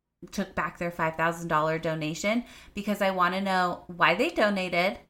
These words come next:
and then why they changed their mind and what the process was like getting the money back.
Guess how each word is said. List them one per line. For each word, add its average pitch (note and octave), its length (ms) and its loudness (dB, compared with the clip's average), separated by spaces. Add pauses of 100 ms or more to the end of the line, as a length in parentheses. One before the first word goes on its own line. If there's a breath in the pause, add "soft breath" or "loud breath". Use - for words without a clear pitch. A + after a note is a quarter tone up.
(540)
and G3+ 200 6
then F#3 220 2
why F3+ 160 10
they G#3 140 0
changed A#3 340 -2
their A#3+ 160 2
mind D#3 540 2
and G3 160 2
what G#3 160 4
the F4 80 0
process G3+ 680 4
was F3+ 180 -6
like E3 280 0
getting E3 320 -2
the D#3+ 80 -2
money C#3 260 -4
back. C3 440 0